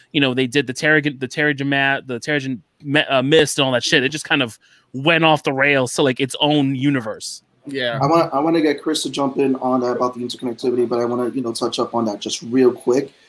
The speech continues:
Speaker 3: was that it was, and like Alex pointed out, it was a lot of internal struggles at that time at Marvel, because, um, Kevin Feige at one point reported directly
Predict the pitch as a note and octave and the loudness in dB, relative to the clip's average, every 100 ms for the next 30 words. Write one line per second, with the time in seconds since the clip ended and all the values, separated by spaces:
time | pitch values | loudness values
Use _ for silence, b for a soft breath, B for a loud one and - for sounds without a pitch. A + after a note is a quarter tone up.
0 | b - B2 A#2+ B2+ A#2 - A#2+ C3 C3 | b 0 2 4 4 4 0 -6 0 4
1 | C3 B2 A2+ - C3+ A#2+ A#2 - A2+ A#2 | 6 4 2 -4 -2 -2 -4 -4 -4 -4
2 | A2+ - B2 B2 B2 G#2+ - A#2 A#2 A#2 | -6 -4 -4 -2 -2 -2 -2 -4 -2 0
3 | A#2 A#2+ C3 B2 A#2+ - B2 A#2 - - | 0 2 0 -2 -6 -4 -6 -4 -6 -2
4 | A2+ B2+ C3 C3+ C3 B2+ - C#3 C#3+ C#3 | 0 0 0 0 0 -2 0 0 0 0
5 | D3+ D3+ D#3 F3 F#3 - _ _ _ B2+ | 0 0 2 2 2 -8 _ _ _ 0
6 | B2+ C3 B2 C3+ B2 A#2 A2+ D3 C#3+ C3 | 4 6 6 6 6 4 2 2 2 2
7 | C#3+ C#3 B2+ B2 A#2+ - B2+ B2 C3 A2+ | 4 4 2 0 0 0 0 0 0 -2
8 | A2 - A#2+ A2+ A2+ G#2+ G#2+ B2+ D3 B2+ | -4 0 0 0 -4 -8 -4 -2 -2 -2
9 | A#2 G2+ | -2 -2